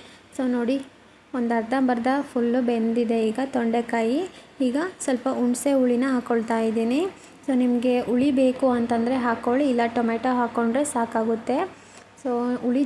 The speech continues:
ಜಾಸ್ತಿ ತಿನ್ನೋರು ಹುಳಿ ಹಾಕ್ಕೊಳ್ಳಿ, ಹುಣಸೆ ರಸ ಚೆನ್ನಾಗಿರುತ್ತೆ. ಈಗ ಸ್ವಲ್ಪ ಕೊತ್ತಂಬರಿ ಸೊಪ್ಪನ್ನ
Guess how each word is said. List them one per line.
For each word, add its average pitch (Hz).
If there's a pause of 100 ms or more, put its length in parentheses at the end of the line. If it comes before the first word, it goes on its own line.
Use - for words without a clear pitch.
ಜಾಸ್ತಿ 233
ತಿನ್ನೋರು 240
ಹುಳಿ 240
ಹಾಕ್ಕೊಳ್ಳಿ, 220
ಹುಣಸೆ 233
ರಸ 220 (200)
ಚೆನ್ನಾಗಿರುತ್ತೆ. 226 (360)
ಈಗ 226 (140)
ಸ್ವಲ್ಪ 247 (120)
ಕೊತ್ತಂಬರಿ 254
ಸೊಪ್ಪನ್ನ 240